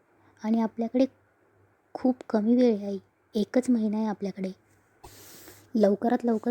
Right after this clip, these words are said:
काही ना काही डिसिजन घ्यावा लागणार आहे आई. आणि आई, तू जरी थांबलीस ना, नेहाची ना-, आई नाही थांबणार अगं. ती तिच्या मुलीचं चांगल्याचा विचार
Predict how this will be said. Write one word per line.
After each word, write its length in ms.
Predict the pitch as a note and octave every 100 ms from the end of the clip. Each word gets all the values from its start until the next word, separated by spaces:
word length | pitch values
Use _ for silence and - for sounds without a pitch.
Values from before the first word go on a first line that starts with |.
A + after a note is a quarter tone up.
| -
काही 220 | G#3+ G#3+
ना 80 | G#3+
काही 180 | A3+ A3+
डिसिजन 380 | A3 G#3 G#3 A#3
घ्यावा 280 | A3 G3+ A3
लागणार 320 | A3 G3+ G3
आहे 80 | G3
आई. 140 | F3 F3 _ _ _ -
आणि 120 | A#3
आई, 100 | C4
तू 280 | C4 - A3+
जरी 200 | C4 C#4
थांबलीस 360 | C#4 A#3+ A3 A#3+
ना, 160 | G#3+ G#3+
नेहाची 460 | A3+ G#3+ G3+ A#3 A#3+
ना-, 260 | A3+ -
आई 140 | A3+ A3+
नाही 200 | A#3+ C4+
थांबणार 320 | B3+ A3 G3+
अगं. 200 | F#3+ F#3+ G3+ _ _ _ _ _ _ _ -
ती 120 | B3 B3 C4+
तिच्या 200 | B3+ C4+
मुलीचं 380 | A3+ G#3+ A#3
चांगल्याचा 460 | B3 A#3 G3+ G#3+ A#3+
विचार 260 | A3 A#3